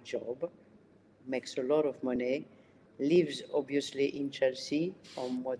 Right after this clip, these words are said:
we shot, and is proud of the way she looks.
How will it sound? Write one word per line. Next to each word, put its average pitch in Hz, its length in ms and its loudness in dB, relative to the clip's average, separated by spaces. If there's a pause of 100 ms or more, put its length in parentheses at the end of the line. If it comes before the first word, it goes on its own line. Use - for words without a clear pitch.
we 127 60 -8
shot, 147 460 2 (580)
and 139 1040 2 (2250)
is 190 200 4
proud 196 600 6
of 147 400 4
the 156 120 4
way 151 140 2
she - 180 -4
looks. 170 360 -2